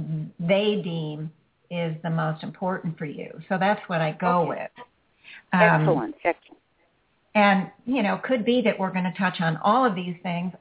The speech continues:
Speaker 1: I'm not really sure. So let's just see.
Speaker 2: Okay.
Speaker 1: I'm already
Speaker 2: Okay.
Speaker 1: getting a sense. Uh, I'm already getting a sense of something. So, um, let's get started.
Speaker 2: Okay. Excellent.
Speaker 1: Okay. So,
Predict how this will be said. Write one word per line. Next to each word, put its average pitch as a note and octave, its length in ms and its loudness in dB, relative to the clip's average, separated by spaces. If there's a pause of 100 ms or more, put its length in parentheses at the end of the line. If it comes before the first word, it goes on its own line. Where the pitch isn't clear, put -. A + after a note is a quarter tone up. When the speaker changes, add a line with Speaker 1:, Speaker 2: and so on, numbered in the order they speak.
Speaker 1:
I'm F#3+ 140 4
not E3 220 2
really D#3+ 240 -2
sure. D#3 480 -6 (100)
So F3+ 140 4
let's G#3+ 260 2
just - 180 -2 (140)
see. G#3 80 0
Speaker 2:
Okay. E3+ 460 4 (720)
Speaker 1:
I'm A3+ 100 4
already A3+ 480 4
Speaker 2:
Okay. - 60 0
Speaker 1:
getting F#3 260 -4
a - 280 -16
sense. G3+ 340 0 (540)
Uh, G#3 260 0 (1000)
I'm G3 80 -4
already G#3+ 200 2
getting G3+ 260 4
a F#3 100 -2
sense G3 220 0
of F3 140 -10
something. E3+ 420 -2
So, F3 460 2
um, F3 480 0
let's - 180 -6
get - 180 -4
started. F3 400 0 (880)
Speaker 2:
Okay. B3 360 2 (580)
Excellent. G3+ 280 -2
Speaker 1:
Okay. E3+ 240 -2 (240)
So, E3+ 260 -4